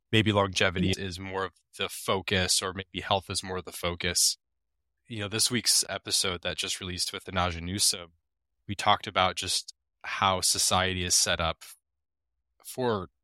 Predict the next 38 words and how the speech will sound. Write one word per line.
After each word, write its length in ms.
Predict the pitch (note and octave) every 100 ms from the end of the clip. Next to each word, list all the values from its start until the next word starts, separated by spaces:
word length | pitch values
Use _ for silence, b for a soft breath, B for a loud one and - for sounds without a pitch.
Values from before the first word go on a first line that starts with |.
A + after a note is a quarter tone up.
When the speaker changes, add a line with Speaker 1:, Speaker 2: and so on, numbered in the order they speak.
| _ _
Speaker 1:
adopting 720 | G2 G2 F#2+ - G2+ F2+ F2 E2+ _ _ _ _ _ _ _ _ _ _ B2
more 220 | A#2 G#2+
positive 540 | - G2 F#2+ F#2+ F2+
health 440 | - G2+ - - - _
behaviors 800 | F2 F2 D#2+ D2 A1+ - - - _ _ _ _ -
and 120 | F#2+
how 260 | - A2 F#2
it, 80 | - _
it's 180 | G#2+ -
kinda 240 | F#3 D3
not 320 | G2+ G2 G#2+
set 220 | - G2 D#2+
up 80 | -
for 60 | F#2
<laughs> 80 | -
that, 180 | B2+ A2+
it 120 | G#2+
seems 340 | - G2 F2 G2
like, 160 | G#2
especially 540 | - - D3+ - D3+ B2+ -
Speaker 2:
Oh, 220 | A3+ G3 - _ _
Speaker 1:
as 220 | A#2+ C3+ B2+
Speaker 2:
yeah. 20 |
Speaker 1:
life 220 | C#3 -
gets 200 | B2 -
busier 640 | E3+ D3+ C#3+ C#3 C3 B2
and 340 | A#2 F#2+ F2 F2+ _ _ _ _
as 460 | G#2+ G#2+ G#2 - -
more 220 | G#2+ A2+
things 380 | A2 A2 G#2 G2
get 420 | - G2 F2 - -
on, 240 | F2+ F#2 - -
put 120 | G2+
on 120 | E2+
our 80 | E2
plates, 520 | - D#3+ C3+ A#2+ -
or 260 | G#2 G#2 F#2+
the 180 | F#2+